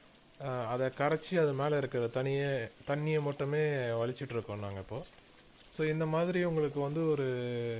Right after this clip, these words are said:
ஒரு ஆறு, ஏழு பே-, பேனல் அளவுக்கு மண்ணு தேவை. So, நீங்க அதுக்கு தகுந்த மாதிரி plan பண்ணிக்கங்க.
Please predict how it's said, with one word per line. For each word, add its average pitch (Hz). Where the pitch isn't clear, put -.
ஒரு 135
ஆறு, 147
ஏழு 127
பே-, 131
பேனல் 147
அளவுக்கு 147
மண்ணு 127
தேவை. 113
So, 127
நீங்க 127
அதுக்கு 123
தகுந்த 151
மாதிரி 147
plan 135
பண்ணிக்கங்க. 113